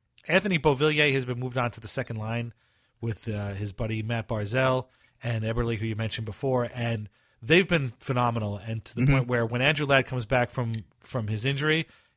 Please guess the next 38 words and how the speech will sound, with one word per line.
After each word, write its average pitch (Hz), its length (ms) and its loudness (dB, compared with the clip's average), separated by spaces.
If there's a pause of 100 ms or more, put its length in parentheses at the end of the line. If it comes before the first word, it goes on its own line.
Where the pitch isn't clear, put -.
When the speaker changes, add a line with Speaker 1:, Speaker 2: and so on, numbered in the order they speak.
Speaker 1:
he 127 360 -4
better 156 200 6
not 139 160 2
be 135 120 0
on 117 100 2
that 101 160 -4
line. 92 280 -6
They 117 100 -6
better 120 280 -4
just 107 220 -8
leave 135 160 4
it 131 60 -2
the 135 80 2
<laughs> - 0 -
way 113 140 -2
it 165 200 2
is 135 320 2 (340)
and 131 240 4
Speaker 2:
Right. 117 300 4
Speaker 1:
let 131 220 0
Ladd 120 500 4 (360)
sort 139 200 -2
of 120 80 -2
be 127 160 2
the 123 100 4
defensive 117 880 0
anchor 123 460 2
slash, 113 560 -2
you 127 80 -2
know, 110 300 -2
uh, 104 460 -6 (580)
uh, 104 220 -4
possession 127 460 4
guy 117 260 4
for 110 140 -4
a 101 40 -2
third 196 320 4
line, 110 480 2